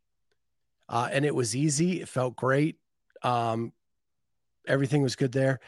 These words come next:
I hung from a pull-up bar for the first time this week since all the back issues. Um, yeah, like, things like that.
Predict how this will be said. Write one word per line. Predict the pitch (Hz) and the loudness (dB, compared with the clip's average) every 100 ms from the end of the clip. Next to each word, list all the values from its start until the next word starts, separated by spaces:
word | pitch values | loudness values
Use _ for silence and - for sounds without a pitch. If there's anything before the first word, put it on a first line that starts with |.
| - - | -20 -4
I | 131 | 0
hung | 131 131 156 | 0 2 2
from | 151 160 135 | 2 2 2
a | |
pull-up | - 151 151 170 | 2 2 2 2
bar | 151 165 170 | 2 2 2
for | - | 2
the | 160 | 0
first | - 170 - | 2 0 0
time | 160 160 | 2 2
this | 165 - | 2 2
week | 175 185 - - _ - _ | 0 0 -10 -20 _ -20 _
since | - - 151 139 123 - - _ - | -8 -2 0 0 0 -4 -4 _ -2
all | 123 127 | 0 0
the | 127 | 0
back | 131 135 - | 0 0 -2
issues. | 151 - 175 185 185 - - _ _ _ _ _ _ _ | -4 -2 -2 -2 -4 -8 -10 _ _ _ _ _ _ _
Um, | - 113 110 107 104 101 - _ _ _ _ _ _ _ _ _ _ _ _ - | -2 0 2 0 -2 -4 -10 _ _ _ _ _ _ _ _ _ _ _ _ 0
yeah, | 156 175 - | 4 4 0
like, | 127 127 | -2 0
things | - 185 165 | 2 2 2
like | 147 131 - | 0 -2 -2
that. | 120 104 - | -4 -4 -6